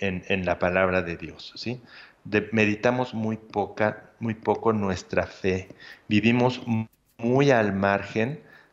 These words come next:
de la doctrina católica, de lo que es verdaderamente importante para nosotros,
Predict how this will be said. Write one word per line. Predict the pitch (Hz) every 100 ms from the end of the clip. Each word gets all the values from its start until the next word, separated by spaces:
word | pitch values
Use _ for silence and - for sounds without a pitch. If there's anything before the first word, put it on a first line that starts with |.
| -
de | 104
la | 95 92
doctrina | 92 - 101 98 104
católica, | 95 92 95 95 95 92 -
de | 104
lo | 107 104
que | 123
es | 127
verdaderamente | 151 - 208 107 117 117 113 110
importante | 120 113 101 - 104 104 113
para | - 101 95
nosotros, | 87 85 - 98 98 135